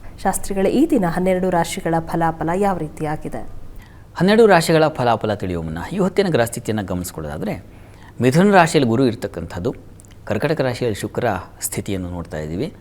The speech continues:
Speaker 2: ರವಿ, ಬುಧ, ಕೇತುಗಳಿದ್ದಾರೆ, ಅದು ಸಿಂಹ ರಾಶಿಯಲ್ಲಿ. ಇನ್ನು ಕನ್ಯಾ ರಾಶಿಯಲ್ಲಿ ಕುಜ ಇರತಕ್ಕಂಥದ್ದು, ಈ ದಿವಸ ಧನು ರಾಶಿಯಲ್ಲಿ ಮಾಂದಿ ಉದಿಯಾಗಿದೆ.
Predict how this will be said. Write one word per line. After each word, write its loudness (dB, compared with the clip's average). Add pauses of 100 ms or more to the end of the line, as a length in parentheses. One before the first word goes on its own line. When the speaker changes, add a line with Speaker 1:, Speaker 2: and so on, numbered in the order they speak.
(160)
Speaker 2:
ರವಿ, 4
ಬುಧ, -2
ಕೇತುಗಳಿದ್ದಾರೆ, -4
ಅದು -6 (420)
ಸಿಂಹ 0
ರಾಶಿಯಲ್ಲಿ. -6 (440)
ಇನ್ನು -4
ಕನ್ಯಾ 0
ರಾಶಿಯಲ್ಲಿ -4
ಕುಜ -6
ಇರತಕ್ಕಂಥದ್ದು, -8 (1900)
ಈ -2
ದಿವಸ 0
ಧನು 2
ರಾಶಿಯಲ್ಲಿ 0
ಮಾಂದಿ -6
ಉದಿಯಾಗಿದೆ. -6